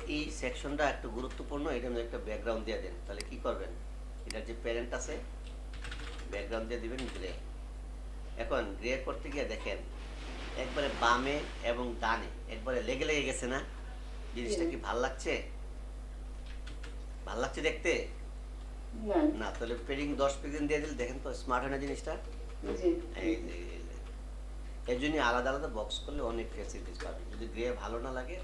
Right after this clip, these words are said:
Speaker 1: তাহলে হ্যাশ দিয়ে নাইন নাইন নাইন, নাইন নাইন নাইন বা আরও অন্য কোনো কালার আপনি চাইলে এখানে দিতে পারেন। তো এই যে যেটা করলাম, এটা আমি কপি করে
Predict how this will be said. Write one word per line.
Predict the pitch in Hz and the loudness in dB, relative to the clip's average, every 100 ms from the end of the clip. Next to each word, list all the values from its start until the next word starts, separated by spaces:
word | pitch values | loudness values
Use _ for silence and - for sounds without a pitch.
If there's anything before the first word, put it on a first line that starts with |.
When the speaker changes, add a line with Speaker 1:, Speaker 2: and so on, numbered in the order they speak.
| - | -4
Speaker 1:
তাহলে | 110 107 | -4 -4
হ্যাশ | 95 101 101 110 | -2 -2 -2 -4
দিয়ে | 143 - - - - - | -4 -4 -6 -8 -8 -4
নাইন | 107 110 | -2 -2
নাইন | 107 104 95 | -2 -2 -4
নাইন, | 90 87 - - - - - - - - - - - - - 104 | -4 -4 -6 -6 -8 -8 -8 -8 -6 -6 -6 -6 -6 -6 -4 -2
নাইন | 104 104 | -2 -2
নাইন | 98 | -2
নাইন | 95 - - - - - | -4 -4 -6 -6 -8 0
বা | 120 | 4
আরও | 123 131 143 151 | 6 8 6 8
অন্য | 143 147 131 | 8 6 4
কোনো | 123 120 | 0 0
কালার | - 107 104 | 2 4 4
আপনি | 98 95 95 | 2 0 -4
চাইলে | 95 90 | -4 -4
এখানে | 90 - | -4 -4
দিতে | - - - - | -6 -6 -6 -6
পারেন। | - - - - - - | -6 -6 -6 -6 -6 -6
তো | 127 | -6
এই | |
যে | 123 | -4
যেটা | 135 - - | -4 -4 0
করলাম, | 139 135 160 - - | 2 4 2 0 -4
এটা | - 104 | -2 -2
আমি | 98 98 | -2 -4
কপি | 101 98 98 | -4 -4 -4
করে | 120 151 | 0 0